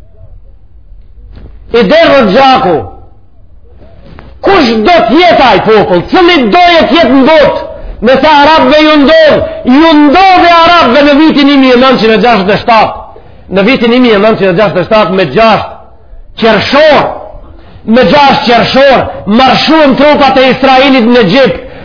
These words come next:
Ushtria e Egjiptit ishte asisoja atë ditë, që komandonte atë ative than, të motivuar nga, nga impresioni i motiveve pa lidhje të njeriut, të drejqit të ndërtuara në njeriun mrenda,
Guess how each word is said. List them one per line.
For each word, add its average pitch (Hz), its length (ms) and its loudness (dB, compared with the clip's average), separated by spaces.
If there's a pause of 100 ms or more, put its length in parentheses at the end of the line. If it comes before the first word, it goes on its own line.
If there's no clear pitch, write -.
Ushtria 294 480 0 (140)
e 262 80 2
Egjiptit 285 540 0
ishte 285 360 0 (240)
asisoja 294 720 0 (120)
atë 185 160 -2
ditë, 254 280 -2 (280)
që 247 120 -2
komandonte 294 680 0
atë 277 300 0
ative 269 380 0 (100)
than, 277 260 0 (400)
të 269 200 0
motivuar 294 920 2
nga, 277 160 2 (1400)
nga 185 220 0 (180)
impresioni 208 920 0
i 208 100 0
motiveve 214 600 2 (140)
pa 220 160 0
lidhje 233 460 2
të 220 160 2
njeriut, 226 500 0 (140)
të 240 100 0 (140)
drejqit 302 460 0
të 247 120 2
ndërtuara 269 560 2
në 254 160 2
njeriun 262 460 2
mrenda, 285 400 2